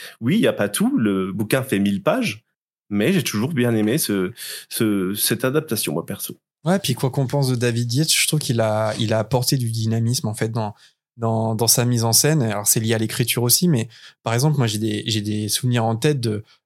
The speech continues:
Speaker 2: de peut-être de dizaines de pages qui sont en fait résumées sur des séquences très courtes de Ombrage qui se promène dans les couloirs avec son petit thème
Speaker 1: Mhm.
Speaker 2: musical, avec une succession de petites scènes. C'est presque de la comédie musicale. Et, et, et ça, voilà, c'est,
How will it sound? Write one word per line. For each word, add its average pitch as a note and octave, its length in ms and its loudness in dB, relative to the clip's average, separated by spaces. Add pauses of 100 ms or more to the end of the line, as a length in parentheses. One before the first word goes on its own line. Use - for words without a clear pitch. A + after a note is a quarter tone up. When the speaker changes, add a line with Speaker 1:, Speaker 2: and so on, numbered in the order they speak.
(140)
Speaker 2:
de G#2 240 -2 (100)
peut-être A#2 240 -2
de G2+ 160 -4
dizaines D#3 380 4
de C#3 100 2
pages D3+ 440 2 (100)
qui - 120 0
sont - 120 4
en A#2 80 2
fait - 160 0
résumées B2 340 2
sur D3 140 2
des A2+ 100 0
séquences A#2 360 2
très C#3 180 0
courtes D#3+ 340 2
de B2 80 0
Ombrage B2 460 2
qui D3 100 0
se - 60 0
promène C3+ 360 0
dans C3 100 2
les B2+ 100 0
couloirs C#3 380 2
avec B2 160 2
son B2+ 160 0
petit - 160 -8
thème A#2+ 160 2
Speaker 1:
Mhm. C3+ 80 2
Speaker 2:
musical, D3 480 2
avec A#2+ 200 0 (360)
une C3+ 100 2
succession D3 460 4
de C#3 80 4
petites C#3 240 -2
scènes. D#3 380 4 (220)
C'est - 140 -2
presque D3+ 320 0
de B2+ 60 2
la B2+ 80 2
comédie C#3 360 2
musicale. C#3+ 540 2
Et, A2 80 -2 (180)
et, A2+ 40 0 (220)
et G#2+ 40 0
ça, D#3+ 380 4
voilà, D#3 180 2
c'est, A2+ 300 2